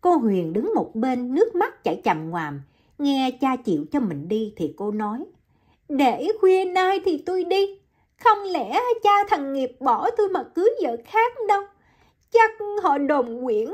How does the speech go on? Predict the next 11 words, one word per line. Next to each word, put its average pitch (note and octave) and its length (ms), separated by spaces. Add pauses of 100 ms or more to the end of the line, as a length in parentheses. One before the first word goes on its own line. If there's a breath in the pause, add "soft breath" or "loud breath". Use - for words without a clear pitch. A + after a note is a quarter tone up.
(140)
chứ G#4+ 300
gì." D4 440 (720)
Thầy G#3 260
Thanh C#4+ 300
lên C4+ 160
xe C4+ 200
đi B3 220
rồi. D#3 340 (560)
Ông A3+ 520
Ba A#3+ 160
Chánh A#3+ 360